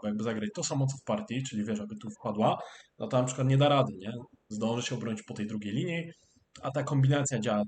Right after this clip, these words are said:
trochę gorzej. Zobaczymy ją podobno w partii, bo, e, weźmiemy hetmana, tak, to prawda, ale jak podliczymy materiał, to właśnie on ma dwie wieże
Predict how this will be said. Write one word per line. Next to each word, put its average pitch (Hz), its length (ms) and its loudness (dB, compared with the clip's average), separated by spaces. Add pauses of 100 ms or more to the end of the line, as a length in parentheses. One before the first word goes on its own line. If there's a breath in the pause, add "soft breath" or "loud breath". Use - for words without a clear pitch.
(100)
trochę 190 240 -2
gorzej. 139 440 2 (260 loud breath)
Zobaczymy 127 360 0
ją 123 80 0
podobno 117 340 -4
w - 80 -12
partii, 135 380 0
bo, 110 420 0
e, 107 260 -4 (140)
weźmiemy 214 360 6
hetmana, 180 400 0
tak, 151 280 0
to - 120 -10
prawda, 127 320 0 (360 loud breath)
ale 131 140 0
jak 107 120 -2
podliczymy 127 420 -2
materiał, 110 360 0
to 107 80 -8
właśnie 101 260 -6
on 101 80 -6
ma 95 220 -8 (120)
dwie 123 260 -2
wieże 151 420 2